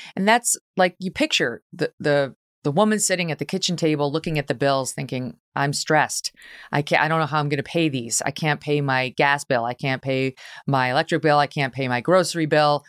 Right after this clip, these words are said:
You know, I'm making the same money as I used to make, but my, my expenses have gone way up." I mean, that's what's happening right now. And especially to,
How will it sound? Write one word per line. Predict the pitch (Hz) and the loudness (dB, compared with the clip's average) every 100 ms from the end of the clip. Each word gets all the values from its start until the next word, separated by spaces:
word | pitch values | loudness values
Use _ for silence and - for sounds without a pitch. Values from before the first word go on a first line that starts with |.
| - - - - | -20 -20 -10 -2
You | |
know, | 160 | 2
I'm | 147 151 | 2 2
making | 160 160 156 | 0 0 -2
the | 156 | -2
same | - 151 | 0 0
money | 147 147 143 | 0 0 0
as | 143 | 0
I | |
used | 143 180 - | 0 -2 0
to | |
make, | 165 160 151 | 0 0 2
but | 147 143 | 0 2
my, | 147 - - | 0 -2 -2
my | 143 | -2
expenses | 131 - 226 - 180 | -2 2 0 0 -4
have | 170 | 0
gone | 170 156 156 | 2 2 2
way | 147 143 | 0 0
up." | 143 | 0
I | 175 | -2
mean, | 202 | -4
that's | 262 311 | -4 -4
what's | 320 | -4
happening | - 330 - 165 123 | -2 -2 -2 -2 -2
right | 120 | -6
now. | 120 110 110 - - - - _ | -4 -6 -6 -12 -20 -20 -20 _
And | 214 214 208 202 190 - - | 2 4 4 2 -2 -8 -4
especially | - - 277 320 185 | -2 2 2 2 0
to, | 160 | -2